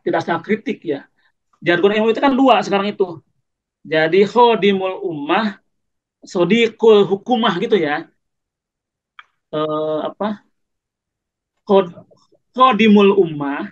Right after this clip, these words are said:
dia pelayan masyarakat, dan sodikul hukumah, dia mitranya pemerintah. Gitu. Jadi melayani umat dan mencoba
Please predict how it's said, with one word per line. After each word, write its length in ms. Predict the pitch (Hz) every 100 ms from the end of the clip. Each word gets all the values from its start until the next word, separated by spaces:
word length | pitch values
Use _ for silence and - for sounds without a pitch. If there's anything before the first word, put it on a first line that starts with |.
| _
dia 240 | - 190 233
pelayan 440 | 233 208 190 180
masyarakat, 640 | 175 - 156 143 - 185 202
dan 240 | 196 208
sodikul 560 | 202 208 208 240 269 202
hukumah, 560 | 226 - 269 233 175 _ _ _ _
dia 320 | - 175 233
mitranya 560 | 214 285 - 240 - 220
pemerintah. 760 | 208 208 202 220 208 160 139 - _ _ _ _ _ _ _ _ _ _ _ _ _ _ _ -
Gitu. 160 | 143
Jadi 480 | 143 147 180 185 165 -
melayani 500 | 180 185 180 175 175
umat 480 | 170 151 185 233 - _
dan 340 | _ - 185 185
mencoba 680 | 175 170 175 160 202 214